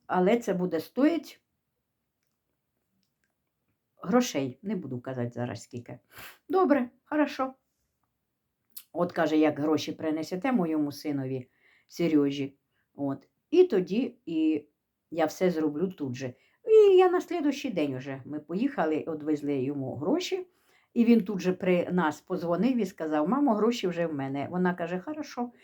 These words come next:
завтра уже у Києві буде факс, що він прописав та,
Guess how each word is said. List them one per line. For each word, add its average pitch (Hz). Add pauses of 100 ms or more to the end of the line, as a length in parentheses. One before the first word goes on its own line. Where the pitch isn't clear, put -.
(220)
завтра 180
уже 151
у 135
Києві 285 (440)
буде 175
факс, - (340)
що 190
він 175
прописав 277
та, -